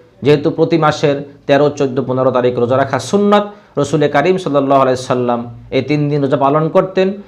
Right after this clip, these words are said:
সুতরাং সেই হিসাবে যদি কোনো মুমিন বান্দা বান্দি শাবান মাসের তেরো, চোদ্দ এবং পনেরো তারিখে রোজা পালন করতে চায়, তাহলে তার জন্য দুইটি সব রয়েছে। এক হলো সে তেরো, চোদ্দ এবং পনেরো তারিখ তিন দিন রোজা রাখার কারণে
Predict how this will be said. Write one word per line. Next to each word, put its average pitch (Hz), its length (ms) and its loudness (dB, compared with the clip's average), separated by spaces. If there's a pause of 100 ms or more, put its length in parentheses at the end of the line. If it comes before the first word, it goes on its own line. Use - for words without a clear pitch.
(120)
সুতরাং 196 420 2
সেই 175 180 -2
হিসাবে 175 420 2 (400)
যদি 202 220 4
কোনো 240 220 4
মুমিন 202 400 4
বান্দা 151 300 2
বান্দি 131 360 0
শাবান 139 520 2
মাসের 131 640 -2
তেরো, 147 340 4
চোদ্দ 139 400 -2
এবং 135 360 2
পনেরো 127 240 0
তারিখে 117 560 -2 (280)
রোজা 147 320 4
পালন 127 360 0
করতে 110 320 -4
চায়, 131 280 -2 (300)
তাহলে 160 320 4
তার 151 260 2
জন্য 156 460 -2 (100)
দুইটি 202 500 0
সব 143 300 2
রয়েছে। 107 540 0
এক 156 200 2
হলো 196 440 4 (260)
সে 180 240 2
তেরো, 180 360 4
চোদ্দ 170 320 -2
এবং 165 260 2
পনেরো 151 240 0
তারিখ 143 360 0
তিন 165 220 0
দিন 180 120 2
রোজা 151 160 2
রাখার 160 260 2
কারণে 123 420 2